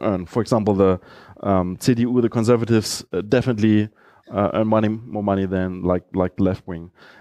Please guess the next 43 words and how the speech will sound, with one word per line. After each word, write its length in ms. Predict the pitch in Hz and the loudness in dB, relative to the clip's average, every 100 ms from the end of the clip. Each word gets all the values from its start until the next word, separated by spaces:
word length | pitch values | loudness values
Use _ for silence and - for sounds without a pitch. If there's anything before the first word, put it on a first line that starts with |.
| _ | _
And 140 | 127 | 2
that's, 260 | 127 131 - | 4 2 2
that's, 300 | 139 135 - | 0 0 -2
that's 240 | 139 123 | 0 2
the 60 | 139 | 0
approach 460 | 113 123 113 - - | 0 2 2 2 0
we 120 | 104 | 2
have. 280 | 104 101 123 | 4 2 -4
We 60 | |
try 200 | - 143 | 0 0
to 140 | 131 123 | 2 0
find 200 | 123 113 | 0 0
a 40 | |
visualization 800 | 117 117 107 101 110 - 120 101 | 0 2 4 4 0 0 -2 2
that 300 | 104 101 - _ _ | 4 4 0 _ _
tries 400 | - 113 107 - | 0 2 2 -2
to, 440 | - 120 110 110 - - - 101 - | -6 -4 -4 -6 -10 -20 -20 -16 0
um, 460 | 104 101 101 104 - | 0 0 -2 -6 -12
combine 480 | - 117 110 110 113 | -4 0 2 4 2
all 240 | - 117 113 | 2 2 2
the 140 | 113 | 0
different 340 | 110 120 123 | -2 0 0
aspects 480 | 110 123 - 120 - | 2 0 2 2 2
of 140 | 117 113 | -4 -4
the 80 | |
story 400 | 113 123 110 117 | -2 2 4 4
into, 260 | 123 107 120 | 2 0 -2
into 260 | - 113 123 | -2 -4 0
one 180 | 107 107 | 0 0
single, 420 | - 107 101 101 | -4 -2 -2 -2
um, 480 | 104 92 92 92 - - | 0 0 -2 -6 -14 -10
uh, 280 | 92 87 - - - _ _ | -8 -8 -10 -18 -20 _ _
graphic. 440 | 92 98 98 - - - - - | -2 -2 -2 -8 -20 -20 -10 2
And 100 | 139 | 2
it's, 220 | 131 - - _ | 2 -8 -14 _
then 160 | 143 185 | 2 2
it's 100 | - | 2
quite 220 | 160 139 | 2 4
easy 240 | 143 120 | 4 2
to, 200 | 113 120 | 2 0
to 100 | 110 | 2
implement 360 | 107 101 92 90 | -2 0 0 2
it. 180 | 90 | 0